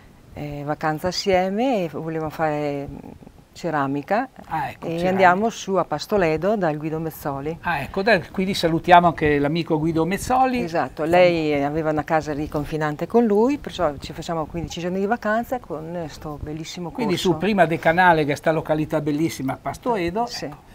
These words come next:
Speaker 2: E
Speaker 1: esatto.
Speaker 2: che mi pare che il diseva qualcosa di curioso, no? Il, il Guido, il Vedisadone,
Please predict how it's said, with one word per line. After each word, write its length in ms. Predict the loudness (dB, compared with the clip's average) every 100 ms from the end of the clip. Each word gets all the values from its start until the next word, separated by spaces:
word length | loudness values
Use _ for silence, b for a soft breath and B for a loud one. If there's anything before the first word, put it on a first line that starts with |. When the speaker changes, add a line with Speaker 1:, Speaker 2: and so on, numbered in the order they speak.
| B
Speaker 2:
E 40 |
Speaker 1:
esatto. 200 | -8 -8 -4
Speaker 2:
che 40 |
mi 120 | -2 4
pare 200 | 6 6
che 80 | 2
il 80 |
diseva 420 | -2 2 4 4 4
qualcosa 420 | 0 -2 -2 -2
di 100 | -6
curioso, 580 | -6 -4 2 2 2 0
no? 220 | 0 0
Il, 160 | -2 -6
il 180 | -8
Guido, 320 | -4 -2 0 0
il 40 |
Vedisadone, 880 | 0 -2 -2 -2 6 8 8 4 -2